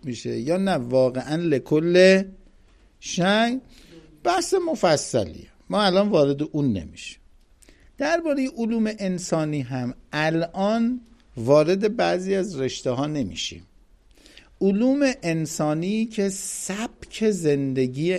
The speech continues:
انسان رو مدیریت می‌کنه. چیا؟ اقتصاد، جامعه شناسی، علوم تربیتی،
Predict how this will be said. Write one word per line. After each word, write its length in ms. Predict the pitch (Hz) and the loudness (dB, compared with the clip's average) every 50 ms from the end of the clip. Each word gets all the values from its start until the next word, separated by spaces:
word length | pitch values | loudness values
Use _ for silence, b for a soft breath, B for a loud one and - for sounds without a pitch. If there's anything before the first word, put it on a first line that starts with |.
| 180 - | -2 -4
انسان 600 | 127 113 113 110 107 - - 127 123 135 143 135 | -2 -2 0 -2 -2 -4 -4 -6 -6 -6 -6 -6
رو 120 | 147 151 | -6 -4
مدیریت 880 | 139 120 110 104 98 110 98 95 101 101 90 92 92 87 85 - - - | -2 -2 -4 -4 -4 -6 -8 -8 -8 -8 -8 -6 -8 -8 -8 -12 -16 -18
می‌کنه. 360 | - 85 - - - 82 82 - _ _ _ _ _ _ _ _ _ _ - | -18 -18 -18 -18 -20 -20 -20 -20 _ _ _ _ _ _ _ _ _ _ -8
چیا؟ 520 | - - - 139 135 135 135 147 151 156 - - b b b b b b b b b b b b b | -4 -2 2 4 6 6 6 6 4 0 -6 -14 b b b b b b b b b b b b b
اقتصاد، 600 | 139 127 - - - 120 101 - - - 71 - _ - _ _ _ _ _ _ _ _ _ _ _ _ _ _ - - - | -4 -4 -4 -4 -6 -6 -6 -6 -8 -12 -14 -16 _ -20 _ _ _ _ _ _ _ _ _ _ _ _ _ _ -20 -12 -6
جامعه 380 | - 123 120 120 120 117 110 | -2 0 2 2 2 2 0
شناسی، 600 | 104 - - 104 101 98 92 - - - - - - _ _ _ _ _ - - | -2 -2 -4 -4 -4 -4 -6 -8 -10 -16 -18 -18 -20 _ _ _ _ _ -2 0
علوم 280 | 123 127 135 135 139 | 2 2 4 2 2
تربیتی، 840 | 127 - 139 110 107 101 92 92 90 87 85 85 - - 87 82 80 | 2 2 0 0 0 0 -2 -2 -4 -4 -6 -8 -10 -12 -14 -14 -14